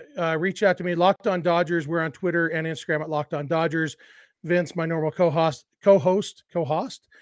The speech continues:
is, uh, on Twitter at Vince Samperio. I'm on Twitter at Snydog. Email address, locked on dodgers at gmail dot com. Phone number for voice, voicemails and text messages, three two three, eight six three, lock five six two five.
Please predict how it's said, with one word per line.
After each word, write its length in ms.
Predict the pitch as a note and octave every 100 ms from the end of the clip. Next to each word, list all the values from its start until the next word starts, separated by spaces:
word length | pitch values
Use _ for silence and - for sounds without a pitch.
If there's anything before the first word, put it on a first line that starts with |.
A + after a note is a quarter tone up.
| _ -
is, 320 | D#3+ D#3+ D3
uh, 180 | D3 C#3+
on 200 | D#3+ D#3+
Twitter 280 | D#3+ E3 D#3+
at 100 | C3+
Vince 200 | D3+ -
Samperio. 460 | D3 - E3 D#3+
I'm 100 | D3
on 80 | D3
Twitter 240 | - D3+ C#3+
at 60 |
Snydog. 520 | - G#3 G3 F#3+ F#3
Email 300 | D3 E3+ E3
address, 260 | D#3+ D#3 -
locked 220 | D#3+ D3+
on 100 | D3+
dodgers 260 | D3 C#3+ C#3+
at 60 |
gmail 320 | B2 D3 D3 C#3
dot 160 | C3 -
com. 360 | E3+ D#3+ D#3 - - _ _
Phone 220 | - E3
number 180 | D#3+ C#3
for 220 | - D3+
voice, 100 | D3 - D#3
voicemails 500 | D#3 F3 F3 D3+ C3
and 80 | C3+
text 240 | D#3+ -
messages, 420 | D#3 - C#3+ C#3+
three 180 | - D3+
two 160 | C3+ D3
three, 240 | C#3+ C#3
eight 140 | D3 -
six 200 | C3+ -
three, 180 | D3 C3+
lock 300 | D3+ D3+ -
five 200 | C#3+ C3
six 200 | C#3+ -
two 100 | D#3+
five. 360 | A3 G#3 A3